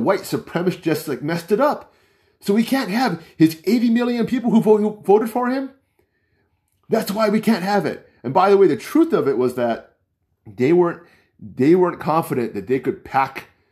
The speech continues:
the whole, they, they were, they were not confident they could pack the National Mall or any, any, or anything down there in D C with, with actually, um, Joe Biden supporters.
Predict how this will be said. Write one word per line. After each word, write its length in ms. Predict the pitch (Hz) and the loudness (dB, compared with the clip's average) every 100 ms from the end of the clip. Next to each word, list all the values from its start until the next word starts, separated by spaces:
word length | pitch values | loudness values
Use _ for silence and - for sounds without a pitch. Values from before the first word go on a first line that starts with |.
| _ - | _ -14
the 100 | 92 | -14
whole, 760 | - 139 156 165 170 170 - _ _ _ _ - | -6 0 2 4 2 0 -4 _ _ _ _ -8
they, 220 | 113 156 | -2 -2
they 200 | 120 135 | 2 0
were, 160 | 143 117 | 0 -2
they 220 | 131 143 | 0 0
were 280 | 107 127 147 | 0 -2 0
not 220 | 151 - | -2 0
confident 380 | 131 123 120 98 | 0 0 -4 -6
they 80 | |
could 180 | 107 123 | -4 -6
pack 260 | - 123 - | -2 -2 -2
the 60 | |
National 400 | 107 107 113 127 | -6 -4 -4 -4
Mall 180 | 113 107 | -4 -2
or 120 | 98 | -2
any, 180 | 98 135 131 - | -2 0 -2 -2
any, 180 | 117 - _ - | -6 -8 _ -12
or 200 | 107 104 | -8 -4
anything 320 | 135 160 170 135 | -2 0 -2 0
down 220 | 135 139 | 0 2
there 120 | 123 | 0
in 80 | 113 | 0
D 160 | 123 | -2
C 420 | 113 - 110 90 _ _ _ | -4 -4 -4 -6 _ _ _
with, 380 | - 117 110 - _ _ _ - | -4 -2 -2 -8 _ _ _ -8
with 160 | 120 113 | -6 -2
actually, 500 | 117 120 120 117 110 | -2 -2 -4 -2 -2
um, 320 | 101 98 95 | -4 -6 -8
Joe 160 | 104 113 | -2 -2
Biden 320 | 101 98 95 | -2 -6 -8
supporters. 580 | 95 87 87 65 64 - | -12 -12 -12 -12 -14 -20